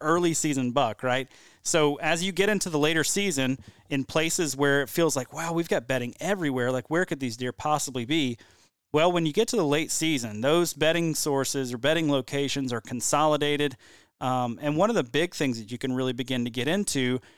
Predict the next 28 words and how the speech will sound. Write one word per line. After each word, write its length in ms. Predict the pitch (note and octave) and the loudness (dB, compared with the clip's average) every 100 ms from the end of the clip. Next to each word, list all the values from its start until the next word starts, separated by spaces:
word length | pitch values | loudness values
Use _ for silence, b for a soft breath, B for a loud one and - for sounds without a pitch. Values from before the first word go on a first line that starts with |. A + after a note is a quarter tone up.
| b b | b b
is, 420 | D3 C#3+ C3 B2 - D#3+ | -2 0 0 -2 -6 -6
you 80 | |
know, 80 | A#2+ | -6
for 200 | - C3+ | -4 0
us 200 | C3+ E3 | 0 2
down 180 | F#3 D#3+ | 2 0
here 100 | D#3+ | 0
in 80 | E3 | -2
the 60 | |
South, 340 | C#3 D#3+ C#3+ - _ _ _ C3 | 0 2 2 -2 _ _ _ 2
red 180 | D#3+ | 4
oaks 360 | D3+ G#2 - - | 4 0 -6 -6
actually 320 | - C#3 - C3+ | -4 -4 -4 -6
become 380 | B2 C#3 B2+ | -4 -2 -2
a, 280 | B2 A#2+ A#2+ - | 0 0 -2 -6
become 260 | - - C#3 | -8 -4 -2
a, 200 | B2+ B2 C#3+ | 0 -2 -4
a 120 | C3 | -4
good 300 | A#2+ C3+ - | -2 -2 -2
source 340 | - C#3+ C3 | -2 0 0
of 140 | A#2 C3 | -2 -4
late 200 | B2+ - | -4 -2
season 300 | C3 B2 A2+ | -4 -4 -2
food 240 | C#3 C3 | -2 -2
again. 260 | A#2 A2+ A2+ | -4 -4 0
We 120 | F3+ | 0
actually 300 | F3 - B2+ | 0 -2 -2
have 540 | - E3+ E3 C#3 - | -2 0 2 0 -6